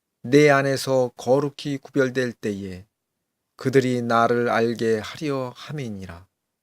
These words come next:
주 하나님이 이같이 말하노라.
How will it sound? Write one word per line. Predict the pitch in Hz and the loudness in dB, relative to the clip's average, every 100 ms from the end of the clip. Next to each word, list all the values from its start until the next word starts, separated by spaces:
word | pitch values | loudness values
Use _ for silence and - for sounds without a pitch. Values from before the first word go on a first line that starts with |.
| _ _ _ _ _ _ _ _ _ _ _ - | _ _ _ _ _ _ _ _ _ _ _ -10
주 | - 156 | 0 2
하나님이 | 147 147 143 139 135 135 131 131 | 2 2 0 0 -2 -4 -4 -6
이같이 | 123 131 123 117 - 123 117 | -6 0 0 0 -4 -4 -4
말하노라. | 110 104 98 98 110 90 82 | -4 -4 -4 -10 -14 -14 -16